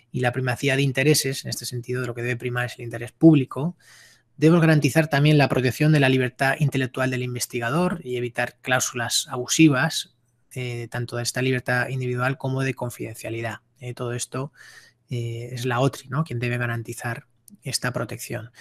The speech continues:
Y los derechos de la propiedad industrial e intelectual, lógicamente, no van a ser iguales o con la misma profundidad si participamos en el diseño y, y ejecución de la investigación o si simplemente damos un servicio técnico, una asesoría,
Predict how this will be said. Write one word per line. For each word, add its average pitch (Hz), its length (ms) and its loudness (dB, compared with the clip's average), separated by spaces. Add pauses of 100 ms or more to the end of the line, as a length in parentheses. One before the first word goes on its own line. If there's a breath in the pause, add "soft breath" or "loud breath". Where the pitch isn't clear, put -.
(540 loud breath)
Y 214 320 4
los 143 140 2
derechos 160 300 4
de 170 60 6
la 165 100 8
propiedad 160 240 6
industrial 165 480 6
e 156 40 4
intelectual, 151 880 6
lógicamente, 156 960 6
no 131 320 -2
van 131 160 -2
a 123 80 -4
ser 143 300 0
iguales 135 420 2
o 123 80 -8
con 131 80 -6
la 117 80 -4
misma 127 220 -2
profundidad 139 640 4 (600 loud breath)
si - 220 2
participamos 131 840 4
en 123 80 -4
el 117 80 -2
diseño 120 480 -2
y, 123 340 -2
y 139 140 0
ejecución 127 880 -2
de 123 260 -6
la 120 80 -10
investigación 131 720 -4
o 143 100 0
si 147 220 6
simplemente 131 560 -2
damos 127 340 -2 (100)
un 131 80 -8
servicio 123 380 -6
técnico, 135 420 -2
una 131 180 -4
asesoría, 139 640 -2